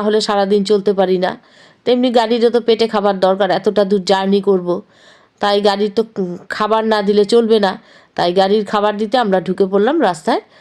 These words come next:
পেট্রোল পাম্পে। পেট্রোল পাম্প থেকে তেল ভরে এবার আমরা বেরিয়ে পড়লাম। আর হ্যাঁ, আমরা কোথায় যাচ্ছি এটা এখনও তোমাদের বলা হয়নি। আমরা যাচ্ছি দেওঘর আর বৈদ্যনাথ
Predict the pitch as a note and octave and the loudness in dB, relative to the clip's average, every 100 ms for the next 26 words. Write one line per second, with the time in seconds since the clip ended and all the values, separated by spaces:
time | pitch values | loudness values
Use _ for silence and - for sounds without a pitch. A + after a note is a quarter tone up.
0 | _ _ _ A#3 A3 G#3 F3 D3 - - | _ _ _ 0 4 2 2 -4 -4 -10
1 | - - G#3 G#3 G#3+ G3+ F#3 F#3+ G3+ A#3 | -10 -4 -2 0 0 0 -2 -2 -2 -2
2 | D4+ _ _ _ _ - G3 G3 F3 F#3+ | -4 _ _ _ _ 0 2 2 0 0
3 | E4 A4+ F3+ F3 F3 E3+ B3+ F#3 D#3+ D#3 | 2 0 0 0 0 -2 -2 0 0 -2
4 | - - - - _ - - - F#3 G3 | -4 -12 -12 -16 _ -20 -14 -8 -4 0
5 | F#3+ F3 G#3 A#3+ C#4 D4 D4 D4 C#4+ C#4 | 0 -2 -2 -2 -2 0 0 0 0 -2
6 | A#3+ G#3+ A3+ B3+ B3 C4 B3+ B3 B3+ C4 | 0 -2 0 -2 0 -2 0 0 0 0
7 | B3+ C4+ D4+ G#4+ _ - _ - G3+ G#3+ | 0 -2 -2 -6 _ -20 _ -6 -4 0
8 | A3+ G#3 G3 - G4+ G#4+ _ _ F#3 F#3 | 2 2 -2 -2 -4 -4 _ _ -4 4
9 | A3+ G#3+ A3+ F#4 - G#3 F#3+ G3+ E3+ E3 | 4 4 0 0 -2 -2 0 0 2 0
10 | C3+ | 0